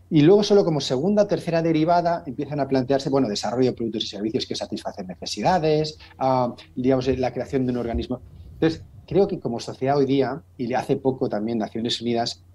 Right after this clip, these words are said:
ah, publicó un informe donde las personas creemos que las empresas tienen mucha responsabilidad, pero que los consumidores no la tenemos. Y creo que hemos de hacer un gran cambio de chip.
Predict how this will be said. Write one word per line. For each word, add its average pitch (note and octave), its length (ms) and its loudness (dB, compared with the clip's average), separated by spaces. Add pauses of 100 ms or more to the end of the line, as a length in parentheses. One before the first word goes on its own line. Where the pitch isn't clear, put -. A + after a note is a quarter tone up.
(180)
ah, - 140 -2
publicó A#2+ 360 4
un C3+ 80 6
informe C3+ 560 0 (320)
donde C3 520 2 (260)
las A2+ 440 0
personas E3+ 520 -2
creemos C3 380 0
que - 80 -6
las F#2+ 220 -4
empresas A2+ 360 -6
tienen B2+ 220 0
mucha C3+ 300 0
responsabilidad, C3+ 600 2
pero G#2+ 180 -4
que G2 100 -8
los F#2+ 120 -6
consumidores G2+ 600 -4
no G2+ 100 -8
la F2+ 80 -6
tenemos. - 520 -20 (680)
Y E3 80 0
creo D3+ 180 4
que D3 80 -2
hemos B2 160 -2
de A2+ 60 -4
hacer A2+ 160 -8
un G#2+ 80 -4
gran G2 180 -6
cambio G2 300 -4
de E2 100 -10
chip. - 240 -14